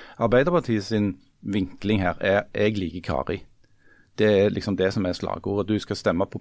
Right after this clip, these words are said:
person. Og det vi har lært, sikkert også på sammenlignende politikk, tror jeg, at jo, jo mer lokalt valget er, jo mer person handler det om. Men A P i Stavanger vil at det skal handle om person,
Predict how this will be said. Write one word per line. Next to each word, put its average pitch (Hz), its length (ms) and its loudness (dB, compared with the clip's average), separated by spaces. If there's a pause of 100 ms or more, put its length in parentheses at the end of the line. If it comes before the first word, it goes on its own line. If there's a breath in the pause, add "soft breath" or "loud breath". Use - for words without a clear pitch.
person. 90 440 -6 (360 loud breath)
Og 104 320 2
det 117 120 4
vi 117 60 6
har 107 140 4
lært, 143 260 2
sikkert - 320 -6
også 101 160 -4
på 104 80 -10
sammenlignende 98 560 -2
politikk, 98 300 -2
tror 135 140 2
jeg, 110 100 6
at 92 80 0
jo, 101 260 2 (100)
jo 107 140 0
mer 104 180 2
lokalt 120 420 2
valget 117 340 2
er, 139 80 2
jo 107 80 0
mer 98 160 0
person 95 520 -2 (280)
handler 82 360 -4
det 87 80 2
om. - 100 -6 (1080 loud breath)
Men 120 340 4 (320)
A 107 120 2
P 127 140 -2
i 123 40 4
Stavanger 147 320 4
vil 117 140 4
at 117 100 -2
det - 80 -12
skal 87 160 -6
handle 85 100 -4
om 92 80 -4
person, - 320 -2